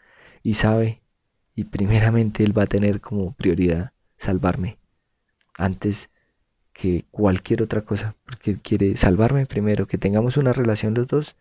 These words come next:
y salvarme. Eso es lo que Él desea y lo que anhela, que viva en obediencia para Él. Pero sí Él sabe, y a muchas personas tal vez les ha pasado que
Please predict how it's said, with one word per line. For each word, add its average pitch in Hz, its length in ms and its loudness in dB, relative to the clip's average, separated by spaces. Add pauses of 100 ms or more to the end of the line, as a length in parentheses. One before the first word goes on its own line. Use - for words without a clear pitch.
(320)
y 107 80 -2
salvarme. 92 480 -2 (560)
Eso 110 220 -4
es 113 60 -2
lo 107 120 -2
que - 100 -2
Él 110 60 2
desea 110 340 -4 (800)
y 110 60 0
lo 101 160 0
que - 100 -4
anhela, 92 300 -2
que - 160 -6
viva 104 200 2
en 117 80 0
obediencia 98 440 -2
para 92 220 -6
Él. - 120 -6 (840)
Pero 123 180 6
sí 120 300 2
Él 131 80 2
sabe, 123 300 0
y 113 160 -2
a 101 40 -2
muchas 101 300 -6
personas 104 380 -6
tal 107 120 -8
vez 107 140 -4
les 117 140 -8
ha - 40 -8
pasado - 380 -8
que - 240 -12